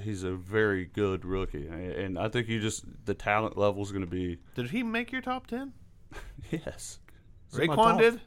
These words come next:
Speaker 1: No, no, no, no.
Speaker 2: Uh,
Speaker 1: I thought you were
Speaker 2: Raekwon?
Speaker 1: talking about Rashad.
Speaker 2: Oh, I thought
Speaker 1: <laughs> I
Speaker 2: Ra-,
Speaker 1: thought, I thought you were, like,
Speaker 2: sounds like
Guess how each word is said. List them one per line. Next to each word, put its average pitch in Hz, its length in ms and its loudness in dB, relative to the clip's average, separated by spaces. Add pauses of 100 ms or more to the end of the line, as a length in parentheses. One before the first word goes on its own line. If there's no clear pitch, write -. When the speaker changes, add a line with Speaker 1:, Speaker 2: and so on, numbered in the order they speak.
(360)
Speaker 1:
No, 175 300 8
no, 127 240 4
no, 117 240 4
no. 98 180 0
Speaker 2:
Uh, 98 100 2
Speaker 1:
I - 20 2
thought 104 160 2
you - 0 -
were 123 140 6
Speaker 2:
Raekwon? 123 100 0
Speaker 1:
talking 135 220 6
about 120 180 4
Rashad. 107 720 2
Speaker 2:
Oh, 127 180 4
I 135 80 -4
thought 123 220 4
Speaker 1:
<laughs> - 0 -
I 135 60 10
Speaker 2:
Ra-, 123 40 8
Speaker 1:
thought, 123 240 10
I 127 300 4
thought 135 220 2
you 127 120 0
were, 117 80 0
like, 110 200 4
Speaker 2:
sounds - 20 -4
like 117 100 6